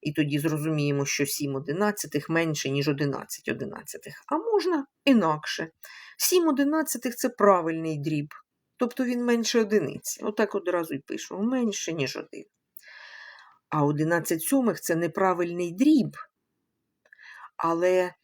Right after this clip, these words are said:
це такий неправильний дріб, який не дорівнює одному. От сім сьомих було б один, а у нас одинадцять сьомих, то один менше, ніж одинадцять сьомих.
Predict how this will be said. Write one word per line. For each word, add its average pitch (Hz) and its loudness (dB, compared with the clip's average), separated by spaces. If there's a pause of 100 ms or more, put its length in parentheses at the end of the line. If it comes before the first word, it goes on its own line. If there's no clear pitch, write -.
(120)
це 185 0
такий 277 4
неправильний 196 2
дріб, 160 -2
який 170 0
не 226 4
дорівнює 196 4
одному. 139 0
От - -6
сім 185 -2
сьомих - -2 (1200)
було 147 4
б 139 0
один, 139 2
а - 0
у 208 2
нас 269 -2
одинадцять 208 -2
сьомих, - -10
то 269 2
один 269 0
менше, 185 0
ніж 151 -2
одинадцять - -4
сьомих. - -18